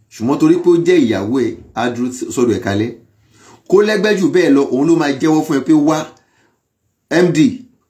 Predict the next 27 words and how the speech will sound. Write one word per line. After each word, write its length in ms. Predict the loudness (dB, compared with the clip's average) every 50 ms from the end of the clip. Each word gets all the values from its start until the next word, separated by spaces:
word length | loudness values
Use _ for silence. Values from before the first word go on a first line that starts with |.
| _ -16
sweetheart, 680 | -8 -4 -2 -2 -2 -2 -2 -4 -4 -4 -4 -6 -10 -14 -18 -20 _ _ _ _ _ _ _ _ _ -4
my 220 | -2 0 2 2 2
rub, 260 | 2 2 2 0 -2 -4 -10 -18 _ _ -12
my 240 | -6 -4 -4 -2
honey, 380 | -2 -2 0 0 0 0 0 -2 -6 -12 -20 _ _ _ _
my 200 | -8 -4 -2 0 2
whatever." 420 | 2 2 2 0 0 -2 -4 -6 -8 -14 _ _ _ _ _ _ _ _ _ _ _ _ _ -4
Á 120 | -2 -2 -2 -2 -4
pè 140 | -2 0 2
ẹ́ 140 | 2 4 4
lórúkọ 280 | 4 4 2 2 0 -2
tó 100 | -2 -2
bá 100 | -2 -2 -2
fẹ́ 120 | -2 -4
pè 160 | -4 -4 -6 -6
ẹ́. 140 | -6 -6 -8 -14 _ _ _ _ _ -8
Á 80 | -4 -4 -2
jẹ́ 160 | 0 0 0
kó 120 | 2 4 4
yé 180 | 4 4 2 2
ẹ 40 | 2
wípé 280 | 0 -2 0 0 0 0 0 -2 -10 -20 _ _ _ -4
òun 320 | 0 0 2 2 2 0 0 0
nírú 260 | 0 0 0 2 0
agbára 400 | 0 0 0 -2 0 0 0 -2 -2 -2
báyìí 220 | -2 -2 -2 -2 -2
lára. 320 | -2 -2 -2 -2 -2 -4